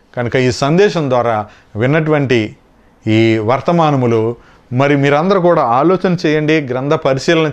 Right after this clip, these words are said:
చేయండి, దేవుని వాక్యాన్ని బాగా మరి చదవండి, ధ్యానించండి.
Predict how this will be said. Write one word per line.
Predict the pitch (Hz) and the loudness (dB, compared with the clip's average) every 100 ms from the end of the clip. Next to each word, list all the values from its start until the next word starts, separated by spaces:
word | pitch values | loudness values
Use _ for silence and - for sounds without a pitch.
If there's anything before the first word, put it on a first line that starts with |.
| 151 | 0
చేయండి, | 147 135 131 127 - - - | 0 2 0 -2 -8 -20 -2
దేవుని | 139 151 | 2 4
వాక్యాన్ని | 151 143 135 139 131 | 2 0 0 -4 -4
బాగా | 117 123 127 131 113 - _ _ _ 113 | -2 0 0 0 -2 -10 _ _ _ -6
మరి | 120 123 123 | 0 2 2
చదవండి, | 120 - 135 175 185 175 156 | 0 -2 0 0 2 0 0
ధ్యానించండి. | 110 127 160 165 147 135 131 127 | -2 -2 0 -2 -2 0 0 -2